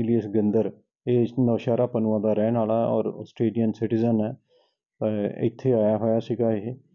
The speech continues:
ਔਰ ਇਹਦਾ ਇੱਕ ਸੂਰਜ ਮੁੰਡਾ ਹੈਗਾ ਇਹਦੇ ਪਿੰਡ ਦਾ, ਉਹਨੇ ਇਹਦਾ ਤਲ-, ਅਹ, ਮੇਲ ਕਰਾ ਦਿੱਤਾ। ਮੇਨ ਜਿਹੜੇ ਹੋਰ ਦੋ ਦੋਸ਼ੀ ਹੈਗੇ ਆ ਸ਼ਹਿਜਾਦ ਦੇ ਨਾਲ, ਸ਼ਹਿਜਾਦ ਤੇ ਇਹਨਾਂ ਨੇ ਸ-,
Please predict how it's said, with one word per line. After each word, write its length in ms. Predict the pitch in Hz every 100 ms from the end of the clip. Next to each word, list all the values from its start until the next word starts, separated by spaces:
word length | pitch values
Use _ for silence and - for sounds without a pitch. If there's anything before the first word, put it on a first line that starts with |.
| _ _
ਔਰ 80 | 120 -
ਇਹਦਾ 500 | 127 127 127 117 107 -
ਇੱਕ 220 | 120 -
ਸੂਰਜ 500 | - 117 110 120 117 107 _ _ 117
ਮੁੰਡਾ 280 | 113 113
ਹੈਗਾ 180 | 110 107
ਇਹਦੇ 160 | 107 107
ਪਿੰਡ 280 | 104 107 95
ਦਾ, 140 | 98
ਉਹਨੇ 440 | 104 113 123 127 123 - _ _ _
ਇਹਦਾ 200 | 120 110
ਤਲ-, 260 | 113 123 101
ਅਹ, 540 | - - 117 117 117 104 104 -
ਮੇਲ 360 | 120 117 120 113
ਕਰਾ 240 | - 107
ਦਿੱਤਾ। 440 | 104 101 113 110 - _ _ -
ਮੇਨ 280 | 113 113 110
ਜਿਹੜੇ 300 | 113 113 107
ਹੋਰ 240 | 104 107
ਦੋ 240 | 92 107
ਦੋਸ਼ੀ 420 | 104 104 - 120 101
ਹੈਗੇ 260 | 98 104
ਆ 60 | 104 -
ਸ਼ਹਿਜਾਦ 480 | - 107 104 98
ਦੇ 260 | 98 101 107
ਨਾਲ, 220 | 101 110 - _ _ _ _ -
ਸ਼ਹਿਜਾਦ 460 | 123 107 110 113
ਤੇ 240 | - - 123
ਇਹਨਾਂ 360 | - 117 117
ਨੇ 140 | 120 113
ਸ-, 140 | -